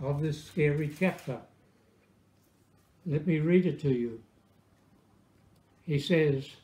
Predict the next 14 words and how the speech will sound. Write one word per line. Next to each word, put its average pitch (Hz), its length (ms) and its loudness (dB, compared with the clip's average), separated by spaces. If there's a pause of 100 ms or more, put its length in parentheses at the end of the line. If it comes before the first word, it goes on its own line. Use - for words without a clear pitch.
(840)
"O 170 260 4
Jerusalem, 151 760 0
Jerusalem, 147 760 0 (920)
you 180 220 8
who 175 240 6
kill 180 260 4
the 170 120 0
prophets - 720 -4 (1160)
and 147 180 2
stone 175 600 4
those 165 360 2
sent 156 440 0
to 135 100 -2
you, 127 340 -2